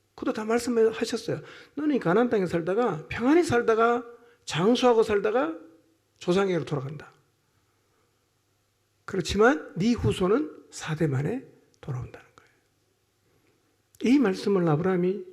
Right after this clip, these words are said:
붙잡은 거예요. 이 말씀 붙잡았습니다. 믿었어요.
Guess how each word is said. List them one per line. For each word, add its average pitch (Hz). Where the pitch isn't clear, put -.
붙잡은 156
거예요. -
이 165
말씀 160
붙잡았습니다. -
믿었어요. -